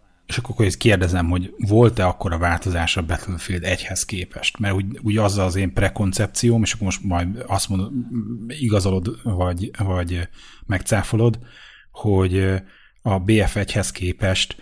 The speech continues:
ö, a motor sokkal többet nem tud, és sokkal inkább koncentráltak most a,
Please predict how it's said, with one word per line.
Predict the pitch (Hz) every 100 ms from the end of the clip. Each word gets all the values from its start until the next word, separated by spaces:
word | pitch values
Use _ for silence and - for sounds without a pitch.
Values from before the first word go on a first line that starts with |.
| - - -
ö, | 107 92 87 87 90
a | -
motor | 95 101 - 95 85
sokkal | - - - 90
többet | - 92 87 -
nem | 98 98 95
tud, | 127 123 120
és | - 98
sokkal | 107 - 98
inkább | 95 - 92
koncentráltak | - 95 85 92 - 90 85 87
most | 90 87 -
a, | 87